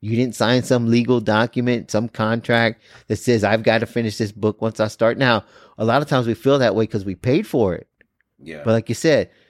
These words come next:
Speaker 1: you know, hey, put it down. You can always come back to it. It's not like it's gonna fall down some black hole that you're never gonna see it again. You know, put it on the bookshelf, go back to it when you think it is time to, to, to pick it up
Speaker 2: You
Speaker 1: again.
Speaker 2: know, you, you, you're right. And you, you'd mentioned that before, but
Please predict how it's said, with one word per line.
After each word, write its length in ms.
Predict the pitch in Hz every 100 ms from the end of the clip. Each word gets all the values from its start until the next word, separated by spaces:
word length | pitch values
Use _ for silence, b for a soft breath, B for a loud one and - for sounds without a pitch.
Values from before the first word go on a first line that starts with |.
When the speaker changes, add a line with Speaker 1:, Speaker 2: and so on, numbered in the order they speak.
| b
Speaker 1:
you 100 | 120
know, 100 | 120
hey, 360 | 113 151 127 - _ _ _
put 160 | - 123
it 140 | 135
down. 260 | 147 170 165
You 80 | 135
can 220 | - 147
always 260 | 156 214 190
come 220 | 135 110
back 260 | 98 90
to 80 | -
it. 40 | 104
It's 100 | 151
not 160 | 139
like 200 | 117 104
it's 160 | 107 -
gonna 200 | 147 120
fall 260 | - 113
down 160 | 113 110
some 180 | 120 104
black 240 | 104 95 -
hole 180 | 143
that 180 | 127 98
you're 140 | 110 107
never 120 | 98
gonna 140 | 98
see 200 | 90 175
it 80 | 220
again. 260 | 143 101 87
You 80 | 98
know, 60 |
put 200 | 90 117 120
it 60 |
on 120 | 143
the 80 | 143
bookshelf, 640 | 123 117 117 - 120 147 165 _ _ _ _ _ _
go 140 | 104
back 320 | 107 110 127
to 120 | - 139
it 80 |
when 160 | 123 120
you 80 | 123
think 300 | - 135 143
it 100 | 139
is 180 | 165 165
time 280 | 117 107
to, 160 | 90 82
to, 340 | - 85 80
to 160 | - 101
pick 220 | - 107
it 40 | 92
up 120 | 82
Speaker 2:
You 60 |
Speaker 1:
again. 160 | - -
Speaker 2:
know, 220 | 202 185
you, 260 | 175 170 151
you, 300 | 139 156 156
you're 340 | 147 143 139
right. 340 | 110 113 123 -
And 160 | 98 104
you, 120 | 123
you'd 300 | 101 127 95
mentioned 340 | 113 104 90
that 160 | 87 85
before, 380 | 82 76 85 90
but 400 | 80 92 90 92